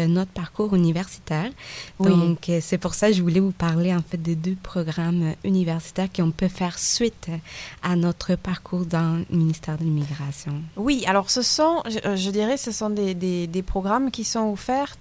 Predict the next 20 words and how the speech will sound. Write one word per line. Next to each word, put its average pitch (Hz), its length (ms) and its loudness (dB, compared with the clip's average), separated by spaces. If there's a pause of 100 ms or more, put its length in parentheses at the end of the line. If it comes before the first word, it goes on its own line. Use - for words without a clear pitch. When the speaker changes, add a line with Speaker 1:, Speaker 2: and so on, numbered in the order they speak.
Speaker 2:
tous 294 160 -4
les 262 160 0
deux. 247 320 -2 (340)
Les 196 60 -4
programmes 208 580 2
dont 190 160 0
tu 190 140 -4
as, 180 80 0 (160)
euh, 165 600 -6
choisi 190 260 -6
de 226 80 2
nous 202 140 2
parler, 196 260 0
ce 277 80 -6
sont 220 180 -4
deux 202 200 -2
programmes 233 400 -2
offerts 269 340 -4 (480)
à 247 80 6
l'uqam. 185 380 0